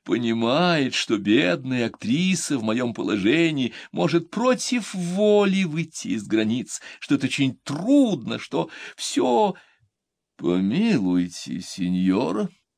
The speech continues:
на что я могла обидеться? Ваша игра была прекрасна, это единственное, что я запомнила. Вы великая актриса, вы должны быть счастливы, счастливы.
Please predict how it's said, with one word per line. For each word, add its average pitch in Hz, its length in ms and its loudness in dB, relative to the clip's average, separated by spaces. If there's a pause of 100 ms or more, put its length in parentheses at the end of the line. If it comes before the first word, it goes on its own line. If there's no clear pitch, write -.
(420)
на 90 220 -4
что - 500 -2
я 302 160 0
могла 233 420 -6
обидеться? 117 880 -6 (1120)
Ваша 220 360 0
игра 151 400 4
была 151 180 0
прекрасна, 127 960 -2
это 117 220 -4
единственное, 135 920 -2
что - 140 -8
я - 80 -2
запомнила. 131 920 0 (200)
Вы 120 160 2
великая 160 760 0
актриса, 160 720 -4 (200)
вы - 120 -2
должны 135 340 0
быть 143 160 4
счастливы, 165 960 0 (200)
счастливы. 160 960 0